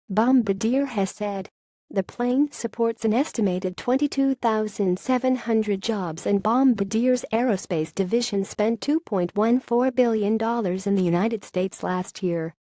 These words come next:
according to the company in documents seen by Reuters. Boeing has said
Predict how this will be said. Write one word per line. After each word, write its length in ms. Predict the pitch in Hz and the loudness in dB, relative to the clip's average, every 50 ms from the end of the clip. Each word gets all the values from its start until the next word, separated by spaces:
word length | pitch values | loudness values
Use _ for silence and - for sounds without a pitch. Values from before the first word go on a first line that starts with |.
| _ _ - | _ _ -4
according 520 | - 214 - - 254 254 247 226 214 208 | -4 -2 -2 0 0 2 2 2 2 0
to 100 | - - | 0 -2
the 100 | 185 190 | -4 -4
company 540 | - - 196 190 190 - 202 202 202 196 190 | -4 -2 -2 -2 -2 0 -2 0 0 2 2
in 160 | 185 190 190 | 2 2 0
documents 640 | 185 - 226 226 226 - - 190 175 165 170 175 - | 0 0 -2 -4 -4 -2 -2 -2 0 0 -2 -4 -2
seen 240 | - 214 208 196 196 | 0 0 2 2 2
by 180 | 202 196 202 208 | 2 0 0 2
Reuters. 540 | 214 220 240 247 240 185 180 180 - - - _ _ _ _ _ _ _ - | 2 2 2 2 0 -2 -4 -4 -6 -8 -12 _ _ _ _ _ _ _ -2
Boeing 380 | 190 220 233 277 269 254 233 220 | 4 4 6 6 6 4 2 0
has 240 | 208 208 202 196 - | 0 -2 -2 -2 -2
said 340 | - 214 202 196 190 190 | -2 -2 -2 -2 -4 -6